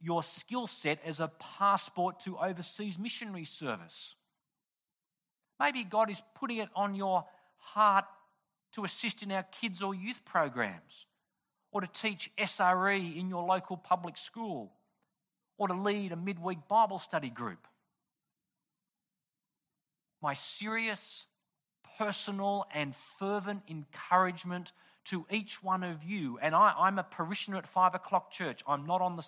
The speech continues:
the staff team here. My encouragement to you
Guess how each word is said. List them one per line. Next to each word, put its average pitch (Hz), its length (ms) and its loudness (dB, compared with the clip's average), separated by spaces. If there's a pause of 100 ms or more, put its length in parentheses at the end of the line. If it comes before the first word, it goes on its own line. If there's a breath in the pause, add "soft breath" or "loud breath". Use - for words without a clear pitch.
the 170 80 -6
staff 165 360 0
team 151 260 -8
here. 135 220 -6 (580 soft breath)
My 160 180 4
encouragement 196 760 2
to 175 100 -8
you 135 380 -6